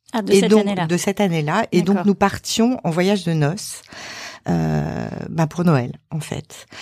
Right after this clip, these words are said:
Speaker 2: Donc, dix décembre, je prends très, très vite rendez-vous pour ma mammo. Mammo, écho, et effectivement, le radiologue me dit biopsie.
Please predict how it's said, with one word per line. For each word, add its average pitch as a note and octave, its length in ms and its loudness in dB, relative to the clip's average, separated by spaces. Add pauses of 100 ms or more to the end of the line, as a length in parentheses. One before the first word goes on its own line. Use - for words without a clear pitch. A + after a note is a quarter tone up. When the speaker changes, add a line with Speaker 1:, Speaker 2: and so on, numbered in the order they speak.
(300)
Speaker 2:
Donc, D#3 180 4
dix F3 140 0
décembre, F3+ 480 2
je - 100 -2
prends D#3 200 -4
très, F#3+ 180 0
très F#3 160 0
vite F#3 200 0
rendez-vous D#3 440 -4
pour D#3 160 -10
ma D3 140 0
mammo. C#3+ 460 4
Mammo, E3 480 6
écho, E3+ 440 2
et D3+ 60 4
effectivement, - 500 -6
le D#3 80 -4
radiologue C#3 460 -8
me C#3+ 80 -8
dit C#3+ 180 -14
biopsie. C#3+ 540 -8